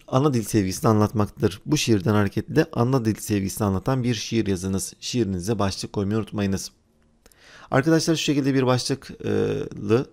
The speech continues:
şiir yazabiliriz. Türkçem ve böyle bir şiir yazılabilir. "Doğar doğmaz takıldı kulağıma,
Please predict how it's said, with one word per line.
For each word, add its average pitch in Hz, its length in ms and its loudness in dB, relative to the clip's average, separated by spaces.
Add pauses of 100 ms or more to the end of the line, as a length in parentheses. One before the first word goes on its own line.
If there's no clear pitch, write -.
(140)
şiir 113 300 0
yazabiliriz. 107 520 0
Türkçem 120 440 -4 (580)
ve 101 180 0
böyle 120 200 4
bir 101 60 2
şiir 98 380 -4
yazılabilir. 92 640 -2 (840)
"Doğar 131 360 8
doğmaz 135 320 0
takıldı 131 420 -2
kulağıma, 95 540 0